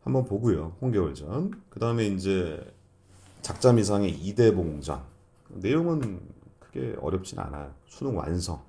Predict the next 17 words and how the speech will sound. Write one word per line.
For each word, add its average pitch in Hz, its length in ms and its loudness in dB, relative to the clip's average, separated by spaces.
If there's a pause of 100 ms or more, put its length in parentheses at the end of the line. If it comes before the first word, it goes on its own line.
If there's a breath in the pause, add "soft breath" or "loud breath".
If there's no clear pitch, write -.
나온 82 320 -4
작품인데, 78 600 -8 (260)
음, 104 420 -6
뭐 104 140 0
영웅소설이라고 107 760 2
생각을 110 340 -2
하시면 123 340 -2
되고요. 90 440 -4 (240)
아들은 92 340 -2
대봉이고, 80 640 -6 (840)
그리고 78 200 -12
이제 76 160 -12
딸이 104 360 -2
장혜황 80 640 -4
뭐 76 100 -12
이렇게 82 180 -14
나오고, 71 440 -12